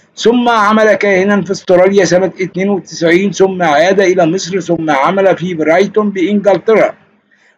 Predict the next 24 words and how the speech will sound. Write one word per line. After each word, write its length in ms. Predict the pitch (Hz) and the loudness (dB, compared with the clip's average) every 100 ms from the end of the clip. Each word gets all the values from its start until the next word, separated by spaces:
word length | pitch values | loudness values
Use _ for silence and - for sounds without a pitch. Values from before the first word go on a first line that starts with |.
| - | -4
ودرس 380 | 151 202 214 - | 0 2 2 0
بكلية 540 | 180 185 202 214 214 | -2 -2 0 2 0
الآداب 420 | 208 190 202 220 | 0 2 2 2
وحصل 440 | 196 196 214 208 190 | 0 0 2 2 2
منها 200 | 214 202 | 0 0
على 320 | 175 170 165 | 2 2 4
ليسانس 500 | 156 147 208 285 240 | 4 2 2 0 0
التاريخ. 500 | 170 135 123 104 - - - - - _ _ _ _ | -2 -4 -4 -6 -6 -4 -2 -2 -4 _ _ _ _
<clears throat> 720 | _ _ _ _ _ _ - | _ _ _ _ _ _ -4
أثر 360 | 262 - 302 240 | -2 2 2 2
في 60 | |
تكوين 400 | 220 226 214 247 | -2 -2 -2 -2
شخصيته 800 | 202 196 - - 151 147 214 208 | -2 -2 -4 -8 -6 -2 -2 -4
واتجاهه، 1200 | 196 220 202 160 160 165 151 175 202 196 220 254 - _ _ _ _ _ | -6 -8 -4 -2 0 2 2 2 4 4 2 -4 -16 _ _ _ _ _
ورث 320 | 156 190 196 | 0 0 2
عن 180 | 196 208 | 0 0
أخيه 600 | 202 180 214 214 220 214 | -2 0 0 2 2 2
إنجيل، 380 | 196 180 220 226 | 0 0 0 2
والذي 480 | 214 190 185 160 | 2 2 2 0
أصبح 460 | 185 208 190 208 - 185 | 0 0 0 -2 -2 -4
إنجيل 560 | 170 156 160 226 285 | -2 -2 -2 0 0
بطرس 560 | 196 262 - 127 104 - | 0 -6 -6 -10 -12 -2
فيما 260 | 165 160 | 0 2
بعد، 260 | 123 98 - | 0 -4 -8